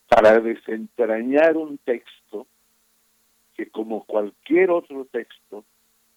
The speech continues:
puede decir muchas cosas. Entonces, Ángeles es una actriz que, junto con su director, en este caso yo, decide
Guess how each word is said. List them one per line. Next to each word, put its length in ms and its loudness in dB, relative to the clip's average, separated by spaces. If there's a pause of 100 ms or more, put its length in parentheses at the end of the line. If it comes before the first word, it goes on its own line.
puede 300 -2
decir 580 -12
muchas 400 -12 (140)
cosas. 400 -14 (840)
Entonces, 560 0 (340)
Ángeles 600 0
es 160 -16
una 140 -2
actriz 400 -4 (1300)
que, 120 -20 (160)
junto 420 -4
con 420 -2 (140)
su 140 -12
director, 560 4
en 160 -2
este 280 -8
caso 360 0
yo, 300 -2 (1200)
decide 800 -6